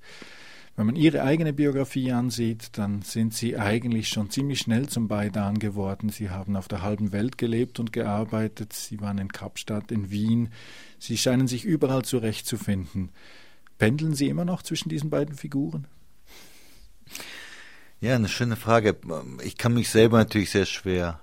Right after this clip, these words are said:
Speaker 2: einschätzen. Es gibt ein sehr schönes Sprichwort aus Simbabwe, es heißt, „Mensch kann immer nur der andere dich nennen.“ Ähm, mir fiel nur gerade ein, bei der Premiere in Sofia, ähm,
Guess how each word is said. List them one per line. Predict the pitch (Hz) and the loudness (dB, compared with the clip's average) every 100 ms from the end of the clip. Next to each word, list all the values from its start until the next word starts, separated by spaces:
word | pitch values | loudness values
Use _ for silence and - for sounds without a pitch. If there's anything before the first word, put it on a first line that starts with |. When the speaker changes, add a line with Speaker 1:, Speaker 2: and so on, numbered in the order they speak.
| - | -6
Speaker 2:
einschätzen. | 87 92 - 85 78 - 80 | -2 -2 -2 -6 -8 -8 -10
Es | 76 | -8
gibt | 90 - | -10 -8
ein | 80 | -6
sehr | 87 | -6
schönes | - 90 87 80 - - | -6 -6 -6 -8 -10 -18
Sprichwort | - - 90 - 85 78 | -16 -10 -10 -6 -8 -6
aus | 78 | -8
Simbabwe, | - 78 80 - 85 | -6 -4 -4 -4 -6
es | 76 - | -6 -6
heißt, | 80 - | -8 -6
„Mensch | 80 80 87 - - | -6 -2 -2 -4 -6
kann | - 85 80 - | -6 -6 -8 -8
immer | 87 82 | -6 -4
nur | 85 80 | -4 -2
der | 85 | -2
andere | 82 90 78 | -2 -4 -6
dich | 73 - - | -8 -12 -10
nennen.“ | 71 73 - - - - - - - - - - - - - - | -8 -8 -12 -18 -20 -20 -20 -20 -20 -20 -20 -20 -20 -20 -20 -6
Ähm, | 92 87 92 | -2 0 2
mir | 98 | 0
fiel | - 104 | 2 4
nur | 104 | 6
gerade | 98 95 95 | 8 8 6
ein, | 82 95 95 | 6 4 4
bei | 87 | 4
der | 85 | 2
Premiere | - 87 85 95 98 92 | -2 -4 0 0 0 -2
in | 80 | -2
Sofia, | 87 101 - 85 82 82 - 82 82 | -4 -4 -4 -2 0 -2 -4 -6 -4
ähm, | 80 | -6